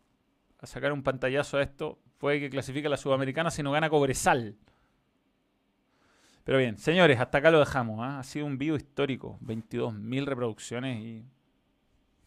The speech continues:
<laughs> Vamos a dedicar a esto, weón. Ya. Eh, premios, premios. Ya, vamos a hacer cuánto. Están muy premios.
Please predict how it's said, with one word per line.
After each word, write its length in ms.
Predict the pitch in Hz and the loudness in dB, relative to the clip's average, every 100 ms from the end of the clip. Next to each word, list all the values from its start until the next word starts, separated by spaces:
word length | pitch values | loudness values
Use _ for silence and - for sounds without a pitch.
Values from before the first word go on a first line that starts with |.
| - | -18
<laughs> 40 | - | -8
Vamos 440 | 175 - 285 - - _ - _ _ _ 320 _ - - - - - - | -8 -8 -10 -10 -14 _ -20 _ _ _ -20 _ -20 -18 -18 -18 -20 -16
a 140 | - | -12
dedicar 280 | - - - | -10 -10 -8
a 40 | |
esto, 240 | - - - | -8 -10 -14
weón. 140 | - - - - - | -20 -20 -20 -20 -2
Ya. 240 | 120 104 - - - - _ _ _ _ _ _ _ _ 466 427 381 339 - | 0 0 -6 -20 -20 -20 _ _ _ _ _ _ _ _ _ _ _ _ -8
Eh, 460 | 139 87 107 113 113 | -4 -2 0 -2 0
premios, 400 | 151 185 147 117 | 0 0 0 -4
premios. 320 | - 147 117 | -4 -4 -4
Ya, 120 | 107 104 | -8 -6
vamos 280 | 170 190 | -6 -6
a 40 | 170 | -8
hacer 200 | - 151 | -10 -6
cuánto. 380 | 170 180 156 143 | -4 -4 -6 -6
Están 220 | - 160 | -4 -4
muy 180 | 170 185 | -4 -8
premios. 1800 | - 196 226 226 214 - - - - - - - - - - - - | -2 0 2 0 -4 -8 -12 -14 -16 -20 -20 -20 -20 -20 -20 -20 -20